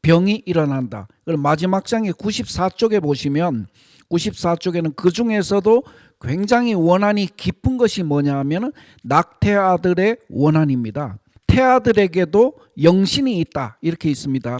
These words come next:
다섯 번째 줄에 태아에게도 사람과 똑같이 인지하는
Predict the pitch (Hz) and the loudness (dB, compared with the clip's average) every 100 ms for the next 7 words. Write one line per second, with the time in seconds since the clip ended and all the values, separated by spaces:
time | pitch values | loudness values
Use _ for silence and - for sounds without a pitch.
0 | _ 160 160 170 151 135 143 - 131 120 | _ -2 -2 -2 -4 -4 -6 -6 -6 -4
1 | 190 _ _ _ - 214 220 214 208 190 | -8 _ _ _ -2 2 4 4 2 0
2 | 190 202 - - - - - 185 202 202 | 2 0 0 -18 -20 -10 -2 0 0 0
3 | 190 185 _ _ - - 233 - 220 - | 0 0 _ _ -18 -6 -6 -4 -6 -4
4 | - 113 - _ _ _ - 202 214 202 | -8 -8 -12 _ _ _ -4 0 0 0
5 | 208 165 165 147 | 0 0 0 -4